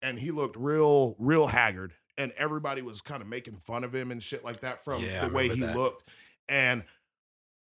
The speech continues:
Speaker 1: so, serious part of me is like, you know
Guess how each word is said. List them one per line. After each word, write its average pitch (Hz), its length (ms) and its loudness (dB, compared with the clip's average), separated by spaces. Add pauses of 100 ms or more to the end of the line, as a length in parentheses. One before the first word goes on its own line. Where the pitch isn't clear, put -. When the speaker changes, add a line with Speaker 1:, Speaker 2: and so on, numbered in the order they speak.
Speaker 1:
so, 143 300 6
serious 185 520 2
part 139 340 0
of 131 160 -8
me 135 160 -4
is 123 160 -8
like, 120 320 -10 (120)
you 135 120 -10
know 117 300 -6